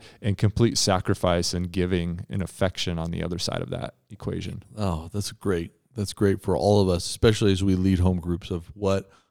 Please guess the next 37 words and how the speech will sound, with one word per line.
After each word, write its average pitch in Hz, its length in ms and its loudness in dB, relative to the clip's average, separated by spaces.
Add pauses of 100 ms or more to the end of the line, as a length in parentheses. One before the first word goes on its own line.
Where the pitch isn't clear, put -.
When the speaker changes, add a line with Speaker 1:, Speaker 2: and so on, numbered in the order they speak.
Speaker 2:
our 107 180 2
love 90 360 0
needs 87 240 -6
to - 60 -8
be 82 300 -6 (220)
demonstrated 85 600 -4
to - 160 -4
Speaker 1:
Yeah. 101 180 -4
Speaker 2:
others. 87 200 -6 (320)
Speaker 1:
And 131 140 0
then 185 100 6
the 143 120 8
other 143 240 8
angle 95 640 0
in 101 200 -2
there 90 240 -2
is 92 120 -2
he 107 120 -6
talks - 440 -2
about 104 340 0 (160)
how 104 200 0
he 107 100 2
was 104 140 -2
like 98 160 -4
a 101 60 -6
father 92 420 -6
to - 140 -10
them 87 180 -8
as - 120 -10
well, 95 420 -6 (180)
in 101 40 -20
terms 98 240 -4
of 92 100 -4
instructing 90 560 -4
them, 82 200 -6
exhorting 92 540 -4
them, 80 280 -6